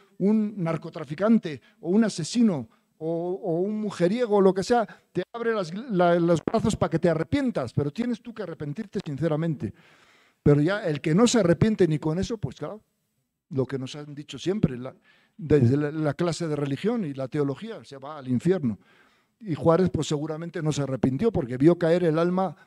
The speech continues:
de Juárez al infierno el obispo este de Irapuato, don José María Díaz de Sollano.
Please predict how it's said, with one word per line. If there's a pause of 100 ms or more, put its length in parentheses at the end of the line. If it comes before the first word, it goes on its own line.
de
Juárez
al
infierno
el
obispo
este
de
Irapuato, (240)
don
José
María
Díaz
de
Sollano.